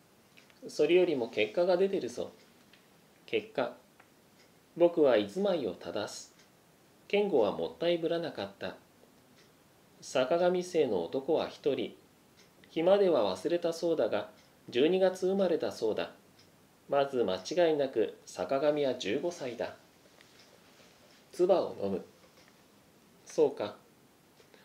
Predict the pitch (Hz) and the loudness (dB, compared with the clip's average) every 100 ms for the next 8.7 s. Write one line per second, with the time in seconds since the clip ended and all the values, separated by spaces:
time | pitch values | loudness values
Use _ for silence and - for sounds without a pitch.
0 | - - _ _ 180 185 185 180 180 - | -20 -20 _ _ 4 6 6 2 0 -4
1 | - 180 190 180 170 143 107 - - 190 | 0 2 2 2 2 0 -2 -2 0 2
2 | 151 131 101 123 139 170 170 175 170 147 | 2 0 0 -2 0 0 2 0 -2 0
3 | 120 117 113 175 190 147 127 - 117 110 | 0 0 0 2 0 -2 -6 -2 0 0
4 | 110 - 107 143 143 131 120 113 - 185 | -2 -6 -4 -4 -2 0 0 0 -4 -2
5 | 196 127 95 - - 160 117 - 92 95 | -2 -2 -4 -6 -4 -4 -4 -6 -8 -8
6 | 113 101 90 - _ _ _ - _ - | -8 -8 -8 -12 _ _ _ -20 _ -20
7 | - - _ 170 170 190 190 160 143 180 | -20 -20 _ -2 4 6 4 4 2 2
8 | 185 180 156 151 131 113 110 | 0 -2 -2 -2 0 0 0